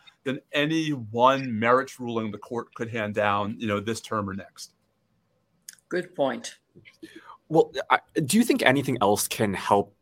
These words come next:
Speaker 3: kind of change the perception of the court to the public? I mean, we mentioned the,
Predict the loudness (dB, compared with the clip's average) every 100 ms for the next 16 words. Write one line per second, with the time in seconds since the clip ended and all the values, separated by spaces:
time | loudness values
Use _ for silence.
0 | -12 -8 -4 -2 -2 0 -2 -2 2 2
1 | 2 0 -2 2 2 2 -2 -4 0 0
2 | 2 0 -2 -2 0 2 4 2 4 2
3 | 4 2 2 0 0 4 6 4